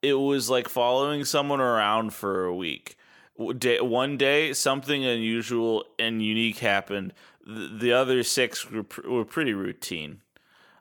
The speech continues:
Uh, summary, no spoilers.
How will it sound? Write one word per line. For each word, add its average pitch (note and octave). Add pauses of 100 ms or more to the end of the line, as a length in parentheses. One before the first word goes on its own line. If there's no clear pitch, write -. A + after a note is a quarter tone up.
Uh, A2
summary, A#2+ (240)
no B2+
spoilers. G#2+